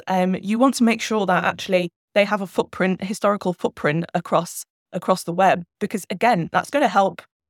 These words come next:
show Google that you are actually, you've employed people who have continued to be experts in whatever fields or continued to have relevant, uh,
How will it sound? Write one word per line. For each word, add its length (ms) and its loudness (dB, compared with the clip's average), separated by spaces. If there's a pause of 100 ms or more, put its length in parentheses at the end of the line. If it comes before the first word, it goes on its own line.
(160)
show 340 2
Google 460 0
that 220 0 (180)
you 240 -2
are 160 4
actually, 560 -2 (360)
you've 420 -2
employed 640 2 (200)
people 340 -2
who 300 0 (200)
have 200 -8 (200)
continued 540 -2
to 180 -12
be 280 0
experts 600 -2 (140)
in 140 2
whatever 260 4
fields 300 -2
or 220 4 (100)
continued 460 0
to 200 -10
have 240 0
relevant, 460 0 (400)
uh, 160 -2